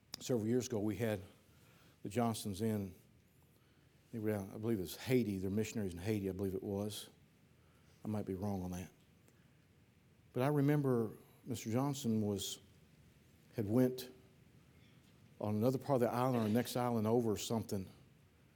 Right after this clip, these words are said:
working with church in, in the, in the, in the missions that he had, churches that he'd started, and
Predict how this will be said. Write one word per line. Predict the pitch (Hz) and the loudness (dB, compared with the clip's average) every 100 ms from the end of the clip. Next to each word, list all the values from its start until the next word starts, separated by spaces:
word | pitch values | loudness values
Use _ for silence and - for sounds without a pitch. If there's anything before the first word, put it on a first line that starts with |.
| - - - - - - | -20 -20 -20 -20 -18 2
working | 123 120 | 2 4
with | 117 - | 0 0
church | - - 131 107 104 | -2 2 4 2 -4
in, | 98 101 | -4 -2
in | 123 104 | -2 0
the, | 98 92 - - | -2 -6 -14 -8
in | 113 | -4
the, | 104 104 - - - | 0 -2 -4 -20 -10
in | 135 110 | -4 -2
the | 101 | 2
missions | 110 127 113 101 | 2 2 0 0
that | 98 | 2
he | |
had, | 101 117 - - - - - - - | 2 -2 -4 -12 -20 -20 -20 -20 -4
churches | - 143 104 | 2 2 2
that | 107 101 | 0 0
he'd | 92 | -2
started, | - 139 120 101 | -2 0 0 0
and | 98 | -2